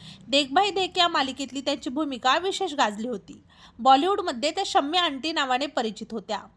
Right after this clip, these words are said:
त्यांचा जन्म चोवीस एप्रिल एकोणीसशे एकोणतीस मध्ये गुजरात राज्यातील पारशी कुटुंबात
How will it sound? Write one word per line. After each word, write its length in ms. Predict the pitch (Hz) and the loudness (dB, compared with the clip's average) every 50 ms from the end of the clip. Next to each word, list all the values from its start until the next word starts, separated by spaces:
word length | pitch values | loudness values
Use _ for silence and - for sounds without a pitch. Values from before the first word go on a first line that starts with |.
| - - - - _ _ | -20 -20 -20 -20 _ _
त्यांचा 300 | 302 285 269 269 - 370 | 2 2 4 4 2 0
जन्म 360 | 349 381 339 320 262 262 302 - | 2 2 0 0 0 -2 -2 -2
चोवीस 460 | 330 - 370 294 269 339 381 - - | -2 -2 -2 -2 -2 -2 -4 -2 -2
एप्रिल 340 | 349 247 - 277 294 311 320 | -2 -2 -2 -4 -4 -2 -2
एकोणीसशे 360 | 320 277 311 302 294 - 320 | -4 -4 -6 -8 -8 -8 -8
एकोणतीस 600 | - - 254 - - 330 339 311 - 349 349 - - | -8 -8 -8 -6 -4 -6 -4 -4 -6 -8 -8 -6 -6
मध्ये 280 | 302 254 214 208 277 | -6 -6 -4 -4 -6
गुजरात 460 | 294 254 285 254 220 269 285 311 - | -4 -4 -6 -4 0 0 0 0 0
राज्यातील 440 | - 302 269 214 240 233 - 285 302 | 0 -2 -2 -2 -4 -6 -4 -6 -8
पारशी 420 | 311 - 320 277 - 233 - - 302 | -6 -2 0 -2 0 -2 -6 -8 -8
कुटुंबात 400 | - 302 240 269 220 220 214 | -6 -6 -6 -6 -4 -4 -4